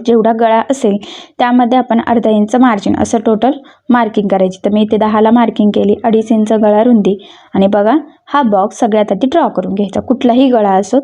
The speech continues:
तरी. त्यानंतर बघा, इथून मी तीनला मार्किंग केली आणि बघा, ह्या पद्धतीने शेप देऊन घेतलेला आहे. आणि त्यानंतर बघा, आता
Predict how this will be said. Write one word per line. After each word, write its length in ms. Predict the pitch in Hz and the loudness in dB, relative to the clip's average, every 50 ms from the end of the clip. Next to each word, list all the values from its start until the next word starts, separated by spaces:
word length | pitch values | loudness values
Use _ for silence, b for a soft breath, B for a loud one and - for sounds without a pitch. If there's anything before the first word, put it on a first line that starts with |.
| 277 | 0
तरी. 160 | 262 226 180 - - B B B B B B B B - | -2 -2 -2 -4 -10 B B B B B B B B -4
त्यानंतर 340 | - 208 220 226 220 226 | 0 0 0 0 0 0
बघा, 180 | 214 226 226 254 | 0 0 2 0
इथून 380 | 262 247 247 233 - 269 254 254 | 0 0 0 -2 0 2 4 6
मी 340 | 254 262 302 381 - - - _ _ | 6 4 4 2 -2 -10 -20 _ _
तीनला 320 | 262 247 240 220 220 220 214 | 2 4 4 4 4 2 2
मार्किंग 420 | 220 214 202 196 196 - 233 240 240 | 2 0 0 -2 0 2 2 4 4
केली 360 | 269 254 202 208 254 262 B B B B B B B B - | 2 2 2 0 -2 -2 B B B B B B B B -4
आणि 140 | 202 196 | -2 -2
बघा, 280 | 208 214 214 214 254 320 330 - - - _ _ _ - | 0 0 0 2 2 0 0 -2 -8 -18 _ _ _ -2
ह्या 100 | 240 240 | -2 0
पद्धतीने 760 | 240 226 196 185 202 190 - 190 202 247 349 - B B B B B B B _ | 0 -2 -2 -2 -2 -2 0 2 2 2 2 0 B B B B B B B _
शेप 240 | - - 226 220 240 277 | -4 -2 -2 0 0 0
देऊन 180 | 277 269 233 208 | 0 0 2 2
घेतलेला 380 | 190 220 214 - 185 185 185 185 | 0 -2 -2 -2 -2 -2 -2 -2
आहे. 180 | 190 180 - 277 - | -2 -2 -4 -4 -2
आणि 180 | 208 196 196 190 | -4 -4 -2 -2
त्यानंतर 440 | - 208 214 214 214 214 214 226 220 | -2 -2 0 0 0 0 0 0 0
बघा, 220 | 214 233 214 226 | 0 0 0 0
आता 220 | 214 202 196 202 | 0 0 0 0